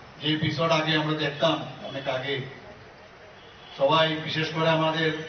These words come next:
মা বোনেরা সবাই দৌড়ে সেই এপিসোড দেখতো, তার থেকেও বেশি এখন এটা জনপ্রিয় হয়ে গেছে মাননীয় প্রধানমন্ত্রীজির মন কি বাত।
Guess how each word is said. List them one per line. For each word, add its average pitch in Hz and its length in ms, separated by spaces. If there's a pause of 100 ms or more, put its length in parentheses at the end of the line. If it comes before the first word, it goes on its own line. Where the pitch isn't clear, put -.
(300)
মা 156 200
বোনেরা 156 360
সবাই 156 340
দৌড়ে 165 540 (220)
সেই 156 140
এপিসোড 156 420
দেখতো, 147 340
তার 175 140 (100)
থেকেও 214 280
বেশি 180 360
এখন 190 360 (460)
এটা 156 120
জনপ্রিয় 156 560
হয়ে 143 200
গেছে 165 280
মাননীয় 143 460 (460)
প্রধানমন্ত্রীজির 156 840
মন 139 180 (100)
কি 151 80
বাত। 117 220